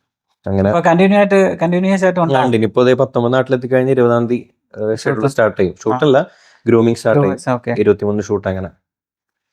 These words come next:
Speaker 2: അങ്ങനെ പോവും.
Speaker 1: ഉം, അതെ, അതെ.
Speaker 2: <laughs> ഇപ്പം എന്താണ് നമ്മുടെ, ഏഹ്, റിയാദിലെ, അല്ലെങ്കിൽ റിയാദിലെ പ്രവാസി സുഹൃത്തുക്കളോട് എന്താണ് പറയാനുള്ളത്?
Speaker 1: റിയാദില് ഭയങ്കര സന്തോഷം.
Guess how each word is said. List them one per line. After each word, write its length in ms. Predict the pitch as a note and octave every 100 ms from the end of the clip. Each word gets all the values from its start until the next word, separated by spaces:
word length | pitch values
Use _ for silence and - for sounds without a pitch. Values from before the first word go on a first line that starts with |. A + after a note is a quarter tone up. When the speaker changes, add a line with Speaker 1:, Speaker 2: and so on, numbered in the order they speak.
| -
Speaker 2:
അങ്ങനെ 180 | D3 C3+
പോവും. 420 | C3 C3+ A#2+ -
Speaker 1:
ഉം, 100 | G#2
അതെ, 200 | G2 F#2
അതെ. 120 | F#2 F#2+
Speaker 2:
<laughs> 400 | - E3+ _ _ - - _ _ -
ഇപ്പം 260 | F#3 F#3
എന്താണ് 360 | F#3+ G3 G#3+ F#3+
നമ്മുടെ, 360 | D#3+ D#3+ D#3
ഏഹ്, 640 | D#3+ D#3 C#3+ C3+ C3 C3 C3
റിയാദിലെ, 560 | C#3 D3 D3+ D#3 D3
അല്ലെങ്കിൽ 560 | C#3 C3+ C3+ C3+ D3+ C3+
റിയാദിലെ 520 | C#3 D3 D3+ C#3+ C3+ - _
പ്രവാസി 480 | - C3 C3 C#3+ D3
സുഹൃത്തുക്കളോട് 720 | C#3+ C#3+ C3+ C3+ C3 B2+ C3 C#3 -
എന്താണ് 300 | C3+ C3 B2
പറയാനുള്ളത്? 460 | A#2+ A#2+ - - - _ _ _ _ _ A#2 B2
Speaker 1:
റിയാദില് 680 | B2 B2+ B2+ A#2+ C3 D#3 D#3+
ഭയങ്കര 440 | C3+ B2 B2 C3
സന്തോഷം. 600 | - D3 C3+ A#2+ C3+ A#2+